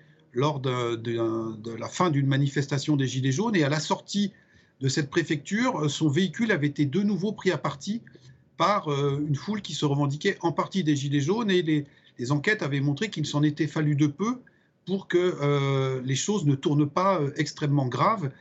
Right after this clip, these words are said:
euh, extrêmement gravement avec, euh, une, des, des forces de l'ordre qui avaient dû s'interposer, le service de sécurité qui avait dû s'interposer. On rappellera, euh, euh, dernier point, que cette petite ville de Tain-l'Hermitage, dans la Drôme,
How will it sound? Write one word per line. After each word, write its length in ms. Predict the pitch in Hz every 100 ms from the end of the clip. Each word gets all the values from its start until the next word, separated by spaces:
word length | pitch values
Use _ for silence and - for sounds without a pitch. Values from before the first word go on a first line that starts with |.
| - - -
euh, 140 | 139 131
extrêmement 400 | 147 - 156 147
gravement 480 | 131 135 147 208 -
avec, 380 | 135 151 180 156
euh, 400 | 143 139 135 135
une, 500 | 147 135 123 123 117
des, 160 | 127
des 140 | 123 127
forces 220 | - 147
de 80 | 143
l'ordre 220 | 175 208
qui 140 | -
avaient 160 | 135 131
dû 220 | 131 185
s'interposer, 680 | 160 - 175 180 - 151 160
le 80 | 190
service 320 | 139 143 156
de 80 | 127
sécurité 480 | 127 147 139 139 208
qui 100 | -
avait 140 | 135
dû 120 | 131
s'interposer. 680 | 156 175 156 165 156 131 113 - _ _ - _ -
On 40 |
rappellera, 560 | 139 156 180 160 180 151
euh, 60 | 131 - _ _ _ 139
euh, 180 | 127 120
dernier 320 | 135 143 147
point, 220 | 143 226
que 160 | - 160
cette 280 | 156 139
petite 320 | 143 143 185 143
ville 180 | 185
de 80 | 143
Tain-l'Hermitage, 720 | 131 165 160 139 143 190 214 165
dans 100 | 135
la 100 | 131
Drôme, 380 | 127 208 208